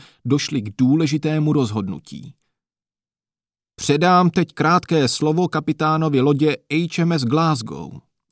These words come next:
oslovil správce kapitána Artura Averyho, který už byl postarším mužem. „Ano,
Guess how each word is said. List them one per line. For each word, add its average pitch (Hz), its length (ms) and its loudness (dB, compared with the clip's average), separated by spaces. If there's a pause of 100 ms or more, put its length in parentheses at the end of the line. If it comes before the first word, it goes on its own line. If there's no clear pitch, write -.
oslovil 117 480 -4
správce 123 580 -4
kapitána 123 680 -4 (300)
Artura 139 540 -2
Averyho, 113 520 -4 (200)
který 107 320 -6
už 107 180 -8
byl 95 160 -4
postarším 117 600 -4
mužem. 143 360 -6 (1600)
„Ano, 175 380 4